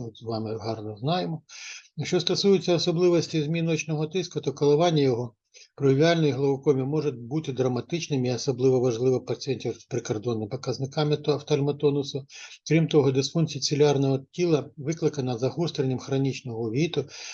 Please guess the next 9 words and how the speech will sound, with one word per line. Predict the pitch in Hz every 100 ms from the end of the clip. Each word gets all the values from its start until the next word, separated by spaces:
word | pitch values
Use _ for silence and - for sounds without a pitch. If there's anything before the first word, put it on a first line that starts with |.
| - -
часто | 156 170 -
супроводжується | - 139 143 147 156 139 139 131
зниженням | 139 165 147 139 -
очного | 156 156 135 117
тиску, | 117 170 160 -
що | - 147
зможе | 131 151 147
маскувати | 143 139 147 139 139 135
основні | 123 135 131 135